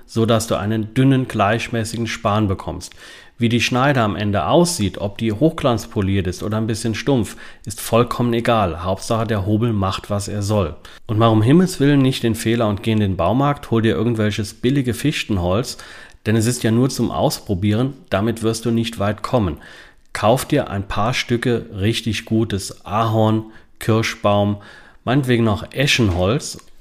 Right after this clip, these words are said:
denn nicht jedes Holz lässt sich gleich gut mit Handwerkzeugen bearbeiten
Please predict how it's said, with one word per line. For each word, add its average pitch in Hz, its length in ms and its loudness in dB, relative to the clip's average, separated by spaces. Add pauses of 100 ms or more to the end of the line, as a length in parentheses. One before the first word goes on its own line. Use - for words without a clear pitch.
(120)
denn 110 140 4
nicht 117 200 4
jedes 143 300 4
Holz 120 320 4
lässt 113 260 2
sich - 180 -4
gleich 104 400 -2
gut 117 240 0
mit 98 200 -2
Handwerkzeugen 104 640 0
bearbeiten 101 640 0